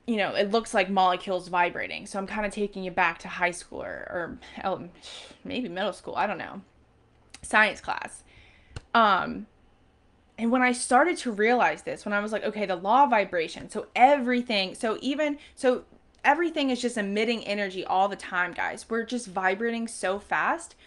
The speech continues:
we appear solid. But truly, we live in an ocean of motion. So even if you look at your walls right now, truly, there's electrons in a rate of exchange of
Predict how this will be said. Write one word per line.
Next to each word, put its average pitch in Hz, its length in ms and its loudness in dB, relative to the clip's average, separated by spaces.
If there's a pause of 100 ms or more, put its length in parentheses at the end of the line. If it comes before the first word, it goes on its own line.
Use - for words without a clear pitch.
(140)
we 233 120 0
appear 214 340 0
solid. - 560 0 (240)
But 226 100 -4
truly, 339 400 0
we 240 160 -2
live 240 300 2
in 220 80 -2
an 185 160 -8
ocean 214 320 0
of 175 80 -6
motion. 180 500 -6 (240)
So 226 220 0
even 311 240 0
if 294 140 -4
you 220 200 -2
look 233 200 -4
at 247 160 -6
your 202 100 -4
walls 175 400 0
right 240 200 -2
now, 269 420 2 (420)
truly, 220 680 -2 (800)
there's 233 320 6 (180)
electrons 202 840 2
in 208 140 -4
a 196 80 2
rate 208 280 2
of 208 140 0
exchange 214 520 -2
of 190 120 -4